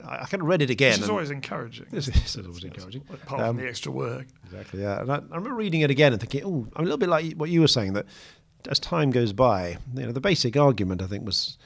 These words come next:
Speaker 1: I still held to, but just the world felt very different.
Speaker 2: Mm-hmm.
Speaker 1: 'Cause, of
Speaker 2: Mm-hmm.
Speaker 1: course, in two thousand two, when I wrote it, that was before nine eleven.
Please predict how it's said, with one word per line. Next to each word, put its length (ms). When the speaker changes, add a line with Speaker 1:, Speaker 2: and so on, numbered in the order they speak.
Speaker 1:
I 60
still 220
held 260
to, 180
but 320
just 160
the 80
world 240
felt 240
very 160
different. 480
Speaker 2:
Mm-hmm. 180
Speaker 1:
'Cause, 140
of 60
Speaker 2:
Mm-hmm. 20
Speaker 1:
course, 280
in 160
two 120
thousand 240
two, 200
when 80
I 160
wrote 360
it, 140
that 120
was 140
before 560
nine 240
eleven. 380